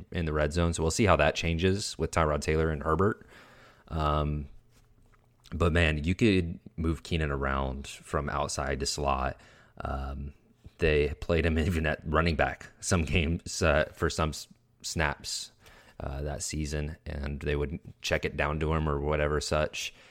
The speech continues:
And man, you move Keenan Allen around, you have K J Hill playing the slot, Joe Reed rotate in at outside receiver.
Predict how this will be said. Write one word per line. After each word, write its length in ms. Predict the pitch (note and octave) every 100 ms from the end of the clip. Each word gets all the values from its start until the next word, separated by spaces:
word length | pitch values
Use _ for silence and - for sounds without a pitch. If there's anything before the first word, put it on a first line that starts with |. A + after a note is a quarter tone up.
| - - -
And 320 | D2 A1+ A1
man, 240 | D#2+ D#2 - _ _ -
you 220 | E2+ F2
move 340 | F2+ F2+ E2+ -
Keenan 280 | E2+ D#2+
Allen 180 | D2+ D2
around, 320 | C#2 C#2+ C#2
you 60 | C#2+
have 160 | D2+ -
K 160 | D#2
J 120 | D2+
Hill 140 | D2 D2+
playing 220 | - D2
the 80 | C#2
slot, 400 | - D#2+ D#2 D#2
Joe 300 | D#2 C#2+ C#2
Reed 240 | - D#2 C#2+
rotate 480 | D2 D2 - C#2+
in 240 | D2 C#2+ C#2+
at 260 | C#2 C#2+ -
outside 380 | D2+ D2 D2+ D2
receiver. 520 | C#2 - D2 D2+ D2